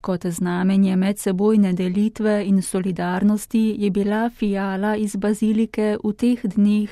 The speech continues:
nameščena poleg jaslic. Na jutrišnji slovesnosti bodo med drugimi sodelovali kardinal Giuseppe Bertelo, predsednik vatikanskega governatorata,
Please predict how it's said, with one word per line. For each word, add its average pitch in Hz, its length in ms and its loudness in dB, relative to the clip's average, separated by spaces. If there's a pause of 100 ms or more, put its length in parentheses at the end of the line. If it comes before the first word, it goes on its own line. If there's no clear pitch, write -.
nameščena 196 1000 0
poleg 214 500 0
jaslic. 185 1040 -6 (480)
Na 208 160 2
jutrišnji 262 680 2
slovesnosti 208 1000 0
bodo 185 300 -2
med 180 200 -2
drugimi 202 560 2
sodelovali 185 960 -2
kardinal 202 840 -2
Giuseppe 220 640 0
Bertelo, 190 880 -2 (120)
predsednik 190 840 -2
vatikanskega 214 1000 -2
governatorata, 202 1200 -2